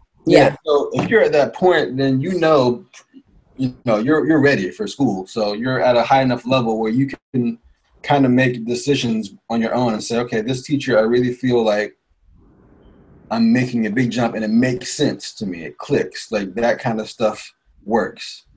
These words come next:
Speaker 2: Like I mentioned it before, even though it's the best teacher, it doesn't mean that it's the right fit for you.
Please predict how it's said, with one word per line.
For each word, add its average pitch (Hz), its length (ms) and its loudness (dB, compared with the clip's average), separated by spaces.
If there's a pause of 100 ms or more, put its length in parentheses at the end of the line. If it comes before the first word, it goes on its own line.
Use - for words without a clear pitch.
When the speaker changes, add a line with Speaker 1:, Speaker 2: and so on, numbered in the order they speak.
(400)
Speaker 2:
Like 110 220 -4 (1120)
I 113 40 -4
mentioned 139 320 0
it 127 40 0
before, 123 380 0 (120)
even 135 220 2
though 131 100 4
it's 127 80 0
the 120 80 -6
best 123 240 -2
teacher, 117 320 0
it 101 120 -2
doesn't 123 320 -2
mean 120 220 0
that 101 120 -4
it's 101 160 -8
the 101 100 -10
right 98 340 -2
fit 110 220 -6
for 92 140 -14
you. 87 220 -12